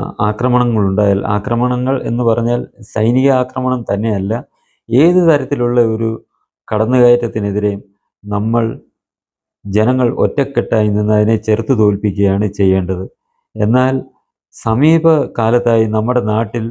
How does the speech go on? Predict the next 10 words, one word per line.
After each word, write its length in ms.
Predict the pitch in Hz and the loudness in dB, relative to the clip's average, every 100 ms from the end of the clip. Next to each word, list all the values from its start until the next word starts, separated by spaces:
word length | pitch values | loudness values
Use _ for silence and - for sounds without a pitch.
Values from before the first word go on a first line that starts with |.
| - _ _ _ | -10 _ _ _
ഇതിന് 320 | 117 127 147 131 | -4 2 2 2
നേരെ 540 | 117 127 131 131 127 120 | 2 2 2 2 2 0
ഘടകവിരുദ്ധമായിട്ടുള്ള 1200 | - 110 127 123 117 113 110 110 107 104 104 98 98 - _ _ _ _ - | 0 2 2 2 0 -4 -4 -4 -2 -4 -4 -4 -4 -6 _ _ _ _ -12
സംഭവങ്ങളാണ് 800 | - 104 110 120 110 104 98 98 - | -4 0 0 0 2 0 0 -2 -4
ഉണ്ടായിക്കൊണ്ടിരിക്കുന്നത്. 960 | 101 104 101 101 92 90 90 90 90 - _ _ _ _ - | 0 0 2 0 -2 -2 -6 -8 -10 -14 _ _ _ _ -10
ഇപ്പോൾ 180 | 110 143 | -2 0
തന്നെ 200 | 139 135 | 2 0
നമ്മൾക്കെല്ലാം 880 | 123 127 123 131 120 113 120 113 110 | 0 -2 -2 -4 -4 -2 0 2 2
അറിയുന്ന, 420 | 110 110 110 113 120 123 | 2 0 -2 -2 -4 -2
അറിയാവുന്നതാണ്, 760 | 107 110 113 110 101 101 101 | 2 2 2 0 0 0 -2